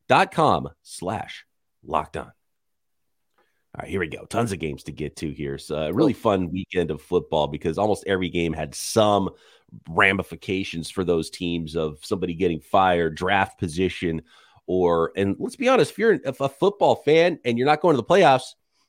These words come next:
Speaker 1: you're in draft mode right now, right? Like, the,
Speaker 2: Oh,
Speaker 1: the
Speaker 2: yeah.
Speaker 1: Chicago Bears are on the clock. Like, how excited were Chicago Bears fans, uh, to earn that number one overall pick, losing to the Vikings? They didn't even, you know, like, this was, like,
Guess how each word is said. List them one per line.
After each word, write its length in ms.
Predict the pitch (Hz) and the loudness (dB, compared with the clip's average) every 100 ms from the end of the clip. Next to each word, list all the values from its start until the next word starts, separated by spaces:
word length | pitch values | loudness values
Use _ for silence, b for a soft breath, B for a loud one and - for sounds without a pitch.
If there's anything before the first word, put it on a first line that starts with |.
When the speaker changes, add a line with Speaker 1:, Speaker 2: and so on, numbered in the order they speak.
| _ - | _ -6
Speaker 1:
you're 160 | 285 | -4
in 120 | 262 | -2
draft 320 | - 113 180 113 | 0 2 2 0
mode 220 | 90 80 | -2 -2
right 240 | 78 69 | -6 -6
now, 200 | 82 71 | -8 -6
right? 260 | 73 131 196 | 2 2 2
Like, 340 | 110 95 - - | 0 -4 -6 -8
the, 240 | 120 117 | 0 6
Speaker 2:
Oh, 100 | 160 | 8
Speaker 1:
the 60 | 202 | 8
Speaker 2:
yeah. 120 | 131 | 6
Speaker 1:
Chicago 400 | - - - - - 196 | 2 0 0 -4 -4 4
Bears 240 | 220 127 | 4 4
are 140 | 101 | 4
on 140 | 123 127 | 4 2
the 80 | 82 | -4
clock. 420 | - 143 78 - | 0 0 0 -4
Like, 220 | 110 95 | -6 0
how 200 | 139 220 | 2 4
excited 520 | 175 - 143 151 151 | 2 -4 0 2 2
were 140 | 123 113 | 0 -4
Chicago 520 | - - 131 151 185 | -6 -2 0 0 -2
Bears 360 | 107 123 135 - | 0 0 -2 -2
fans, 380 | 107 98 90 b b b - | -2 -2 -6 b b b -4
uh, 180 | 104 | -4
to 120 | 104 - | -4 -2
earn 180 | 156 151 | 0 2
that 180 | 117 113 | 2 2
number 220 | 139 131 | 2 2
one 200 | 127 123 | 2 4
overall 580 | 131 123 117 113 110 _ | 2 2 2 2 0 _
pick, 220 | 131 123 90 | -4 -4 -4
losing 460 | 110 160 156 170 | -2 0 0 -4
to 120 | - | -4
the 100 | 143 | -4
Vikings? 580 | 110 110 117 - 120 120 | 0 0 0 -2 -2 -2
They 140 | 101 127 | -2 -2
didn't 220 | 143 139 | 0 0
even, 200 | 131 120 | -2 -2
you 100 | 123 | -2
know, 80 | 117 | 0
like, 160 | 117 | -2
this 160 | 120 131 | -4 -4
was, 140 | 143 | -2
like, 260 | 120 123 | 0 -2